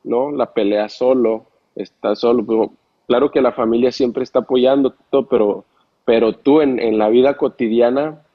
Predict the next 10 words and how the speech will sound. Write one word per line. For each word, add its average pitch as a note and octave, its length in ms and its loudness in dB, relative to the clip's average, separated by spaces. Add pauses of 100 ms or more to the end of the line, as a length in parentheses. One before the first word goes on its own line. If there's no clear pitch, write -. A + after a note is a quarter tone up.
(180)
pues, B2+ 520 -4 (280)
estás C3+ 260 -2
lejos C3+ 340 0
de B2 100 0
tu - 120 -10
familia. B2+ 640 2
Entonces, A2+ 400 -8
aprendes B2+ 480 0
a D#3 60 2
vivir, C3+ 480 2